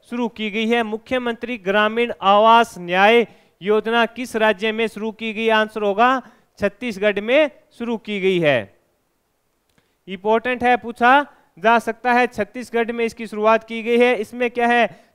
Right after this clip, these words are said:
साथियों, जो ग्रामीण क्षेत्र में रहने वाले बेघर लोग हैं उनको आवास की सुविधा प्रोवाइड करवाना इसका प्रमुख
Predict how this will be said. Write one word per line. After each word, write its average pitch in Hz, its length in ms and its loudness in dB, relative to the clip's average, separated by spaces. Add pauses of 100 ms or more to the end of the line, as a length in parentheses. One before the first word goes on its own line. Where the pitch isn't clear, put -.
साथियों, 220 340 0
जो 240 160 -2
ग्रामीण 214 460 -2
क्षेत्र 240 360 -6
में 220 240 0 (300)
रहने 190 240 -2
वाले 226 300 2
बेघर 220 400 0
लोग 208 280 0
हैं 233 360 -2 (120)
उनको 233 260 -4
आवास 226 400 4
की 226 120 -10
सुविधा 220 320 -2
प्रोवाइड 214 440 0
करवाना 214 380 -2
इसका 233 340 0 (300)
प्रमुख 220 380 -4